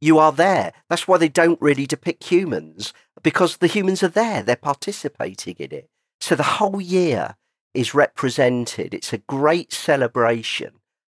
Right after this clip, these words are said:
of how these critical animals come into the world, at what times of year, and how humans borrow those resources in order to survive.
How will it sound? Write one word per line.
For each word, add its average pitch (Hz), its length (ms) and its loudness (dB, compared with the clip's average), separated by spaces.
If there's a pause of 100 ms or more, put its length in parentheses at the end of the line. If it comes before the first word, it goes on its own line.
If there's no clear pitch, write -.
of - 140 -2
how 131 400 -2
these 113 260 -6
critical - 520 -6
animals 95 520 -6
come 110 240 0
into 139 320 0
the 127 120 2
world, 107 720 -2 (340)
at 95 200 -6
what 120 240 0
times 117 440 -4
of 98 120 -8
year, 101 540 -4 (420)
and 101 200 -2
how 107 220 -2
humans 104 760 -4 (420)
borrow 98 540 4
those 92 340 -4
resources 85 880 -8
in 95 140 -8
order 82 260 -8
to - 160 -10
survive. 82 720 -8